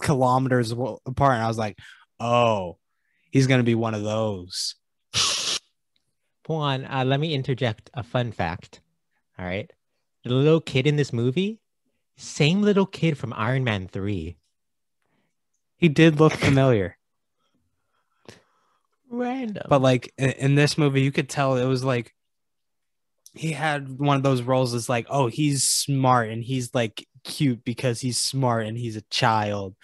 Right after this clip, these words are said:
Speaker 1: But really, it's annoying.
Speaker 2: He's,
Speaker 1: It's
Speaker 2: he,
Speaker 1: so annoying.
Speaker 2: he's pre-, the precocious little
Speaker 1: Yes.
Speaker 2: child. If this was made in the early two thousands, he'd be played by Dakota
Speaker 1: It's like,
Speaker 2: Fanning.
Speaker 1: it, if they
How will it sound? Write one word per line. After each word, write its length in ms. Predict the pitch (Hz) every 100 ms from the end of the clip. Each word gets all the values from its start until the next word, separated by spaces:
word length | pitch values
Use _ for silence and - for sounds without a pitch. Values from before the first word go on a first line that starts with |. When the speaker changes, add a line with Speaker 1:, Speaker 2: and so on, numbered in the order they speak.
| - - -
Speaker 1:
But 140 | 120
really, 320 | 120 117 117
it's 140 | 117 120
annoying. 560 | 113 117 123 120 113
Speaker 2:
He's, 220 | 180 185 110
Speaker 1:
It's 200 | 120 -
Speaker 2:
he, 80 |
Speaker 1:
so 260 | 175 120 110
annoying. 580 | 110 110 107 95 92 98 - - _ _ _ _ _ _ _ _ _ _ _ _
Speaker 2:
he's 260 | - 165 -
pre-, 120 | 196
the 160 | 165 160
precocious 560 | 160 - 151 139 131
little 200 | 117 107
Speaker 1:
Yes. 160 | 104 -
Speaker 2:
child. 360 | 92 - - -
If 120 | 113
this 180 | 147 139
was 140 | 151
made 220 | 135 135 127
in 120 | 120
the 100 | 117
early 220 | 117 123
two 160 | 117 110
thousands, 400 | 107 95 95 90
he'd 140 | 101
be 100 | 101
played 260 | - 92 87
by 140 | 90
Dakota 180 | - 135
Speaker 1:
It's 140 | -
like, 480 | 139 131 123 - - _ _ _ _ _ _ _
Speaker 2:
Fanning. 160 | 143 143
Speaker 1:
it, 80 | - _ _ _ 151
if 180 | 147 -
they 360 | 156 147 143